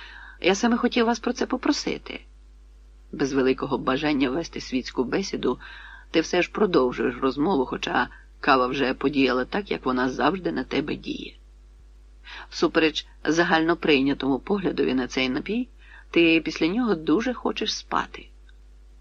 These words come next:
«Ну, то ви, може, трохи перебільшуєте»,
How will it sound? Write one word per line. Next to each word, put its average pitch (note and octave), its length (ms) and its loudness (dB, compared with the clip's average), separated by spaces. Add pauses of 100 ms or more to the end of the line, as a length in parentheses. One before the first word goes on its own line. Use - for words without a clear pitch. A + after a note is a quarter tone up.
(2250)
«Ну, C#4+ 360 8
то - 320 4
ви, D3 320 6
може, D3+ 280 4
трохи D3+ 320 2
перебільшуєте», D#3+ 1120 2